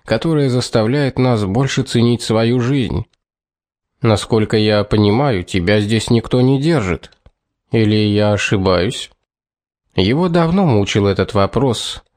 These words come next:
поскольку его собственные намёки неизменно оставались без внимания.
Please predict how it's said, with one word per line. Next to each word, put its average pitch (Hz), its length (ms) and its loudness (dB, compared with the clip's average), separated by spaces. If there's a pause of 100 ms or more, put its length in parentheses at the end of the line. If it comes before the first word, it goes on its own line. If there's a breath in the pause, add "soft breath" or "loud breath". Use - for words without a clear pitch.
(120)
поскольку 170 500 -2
его 143 240 0
собственные 127 640 0
намёки 117 460 0
неизменно 120 640 2
оставались 131 600 0
без 123 220 0
внимания. 120 720 0